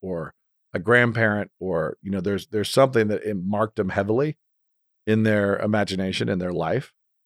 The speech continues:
So it can be the loss of somebody close to them. It can be the loss of something they loved. And so they, they can get hung up on it,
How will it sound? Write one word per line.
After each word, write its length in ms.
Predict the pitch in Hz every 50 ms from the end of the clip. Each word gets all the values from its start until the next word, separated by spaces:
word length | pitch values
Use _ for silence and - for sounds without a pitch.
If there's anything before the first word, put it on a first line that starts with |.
| _ _ _ _
So 360 | - - 110 101 98 95 90 78
it 100 | 90 -
can 120 | 107 95
be 160 | 92 95 95 90
the 100 | 90 92
loss 280 | 98 98 98 95 - -
of 60 | -
somebody 280 | - 107 98 90 80
close 280 | - - - 123 131 131
to 100 | - 120
them. 220 | 117 113 110 107 98
It 80 | 92
can 100 | - 90
be 100 | 80 90
the 100 | 82 78
loss 280 | 78 78 80 78 - -
of 80 | - -
something 260 | 90 85 76 73 55
they 80 | 65
loved. 460 | 69 78 92 104 104 98 92 82 - - -
And 140 | 95 90 87
so 100 | 98 92
they, 240 | 80 90 90 85 69
they 160 | 65 87 90
can 160 | - 95 92
get 160 | 85 87 - -
hung 340 | - - 107 95 95 90 78
up 240 | 78 85 73 - - _ _ _ _ _ _ _ _ _ _ _ _ _ -
on 180 | 101 98 101
it, 180 | 117 139 156